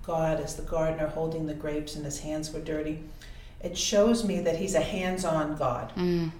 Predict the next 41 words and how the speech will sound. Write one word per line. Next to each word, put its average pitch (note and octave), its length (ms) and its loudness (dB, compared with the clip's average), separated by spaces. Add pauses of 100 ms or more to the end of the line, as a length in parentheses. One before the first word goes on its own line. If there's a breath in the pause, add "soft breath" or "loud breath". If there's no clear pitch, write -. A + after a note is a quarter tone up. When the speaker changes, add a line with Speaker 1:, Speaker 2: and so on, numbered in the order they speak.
(140)
Speaker 2:
that's F3 140 -6
good. D#3 240 2 (560)
Yeah. E3 220 2
Speaker 1:
He's - 240 -2
hands-on. F#3 760 2 (480 loud breath)
And, D#3 340 -8
uh, - 100 -6 (200)
Scripture - 480 -2
says F3 480 2 (260)
all G#3+ 280 8
that A#3 180 4
we G3+ 120 2
need F#3+ 400 2
for E3+ 180 -4
life E3 380 0
and F3 100 -8
godliness D#3 680 -4
is - 160 -6
found C#3 340 -8
in - 120 -8
him. - 300 -8 (340 loud breath)
He G3 180 -2
extends F#3+ 560 0
his E3 220 -2
nail-scarred E3 600 0
hand, D#3 420 -6
and G#3+ 100 0
all F#3+ 180 6
that F#3+ 120 4
Speaker 2:
Mm. F3+ 80 2
Speaker 1:
we F#3+ 80 0
need E3 400 -2 (300)
is, - 300 -8 (340)
is - 200 -6
found D3+ 460 -2
there. - 300 -8
Speaker 2:
Yeah, F#3+ 280 0 (160)
that's G3+ 220 -10
good. F#3+ 100 -4
Speaker 1:
And, E3 360 -2
uh, D3 160 -4